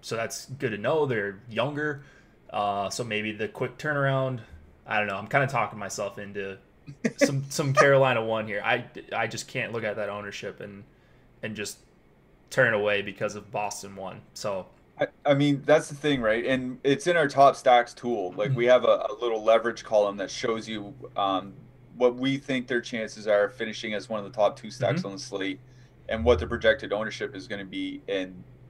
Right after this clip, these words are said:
Speaker 2: you know, the difference gives you the leverage that you have over the field. And even if you think Carolina is gonna come in higher than what we have, like, let's say you think they come in somewhere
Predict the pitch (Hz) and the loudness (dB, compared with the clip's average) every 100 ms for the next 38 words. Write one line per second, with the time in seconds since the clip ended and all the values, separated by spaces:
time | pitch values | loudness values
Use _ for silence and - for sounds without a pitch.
0 | - - - - - - 113 92 98 95 | -20 -20 -20 -20 -20 -12 -6 -6 -6 -2
1 | 110 - 107 - 117 107 107 95 92 98 | -2 -2 -12 -8 -8 -6 -8 -6 0 0
2 | 95 90 - 92 92 92 95 92 - - | 0 -8 -8 -2 0 0 -4 -8 -10 -6
3 | 107 90 - - - - - - - - | -4 -6 -8 -18 -20 -20 -20 -20 -20 -4
4 | 127 123 120 - 170 190 220 196 - 151 | 0 0 -2 -8 -4 0 0 0 -2 -6
5 | 143 - 131 120 131 131 123 123 117 123 | -6 -2 -2 -2 0 4 4 4 0 -4
6 | 113 117 117 113 101 101 104 104 104 98 | -6 -4 -4 -4 0 0 0 -2 -4 -6
7 | 90 104 95 85 - - 107 - 123 123 | 0 4 4 2 -2 -6 -4 0 -2 0
8 | 147 127 113 123 120 113 117 113 104 120 | -4 -4 -6 -6 -6 -8 -6 -6 -6 -10
9 | - - - 117 107 101 | -16 -14 -2 -2 0 -4